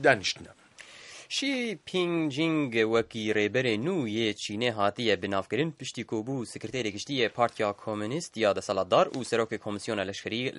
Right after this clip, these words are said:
Speaker 2: لە وەڵێت. جیگرێ سەرۆک شی کۆ ژێ زوو دە دەهاتە چاوەڕێکردن جهێ سەرۆکێ بەرێ هوژین تاو بگرە، ڕۆژا چارشەمێ لەگەل شەش ئەندامی نو یەن ڕێڤەبرتیا نو لەسەر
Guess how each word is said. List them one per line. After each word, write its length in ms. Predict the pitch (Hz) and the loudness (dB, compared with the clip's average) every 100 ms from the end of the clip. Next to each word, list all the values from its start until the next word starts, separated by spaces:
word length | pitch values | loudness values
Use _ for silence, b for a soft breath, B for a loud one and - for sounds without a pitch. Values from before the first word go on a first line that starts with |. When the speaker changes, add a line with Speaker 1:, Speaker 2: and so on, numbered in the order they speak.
| 101 | 0
Speaker 2:
لە 100 | 104 | 2
وەڵێت. 340 | 101 101 95 - B B B - | 4 6 4 0 B B B -4
جیگرێ 440 | 113 117 143 135 110 98 | -2 2 4 6 6 4
سەرۆک 320 | 110 120 185 - - | 0 2 0 -2 -6
شی 180 | - 185 214 - _ | -4 -2 -4 -10 _
کۆ 100 | 139 135 127 | 0 0 2
ژێ 160 | 135 156 135 | 2 2 2
زوو 160 | 214 175 | 0 2
دە 60 | 117 | 2
دەهاتە 280 | 110 131 123 - | 4 2 2 0
چاوەڕێکردن 600 | 110 107 107 - 147 139 104 | 0 0 -2 0 0 0 -2
جهێ 240 | 131 123 110 | -2 -2 -2
سەرۆکێ 360 | 110 123 135 110 107 | 0 0 0 -2 0
بەرێ 200 | 170 139 110 | 2 0 0
هوژین 340 | 147 143 123 107 143 | -2 -2 -4 -4 2
تاو 180 | 180 120 | 4 2
بگرە، 280 | - 110 180 202 B B - | 2 6 6 4 B B 0
ڕۆژا 260 | 160 135 110 | 2 2 2
چارشەمێ 380 | 113 - 175 190 135 | -2 -4 -4 -4 -4
لەگەل 240 | 123 156 - | 0 -2 -2
شەش 180 | - 185 - | -6 -6 -6
ئەندامی 420 | 117 117 127 107 131 | -2 2 2 0 -2
نو 100 | 214 - 120 | -4 -6 -2
یەن 180 | 135 123 110 107 | 0 0 -2 0
ڕێڤەبرتیا 640 | 110 110 104 104 - 147 110 | 0 0 -4 -6 0 2 2
نو 120 | 120 185 202 b b b 107 | 0 -2 -4 b b b 4
لەسەر 400 | 113 107 - 123 | 6 6 4 2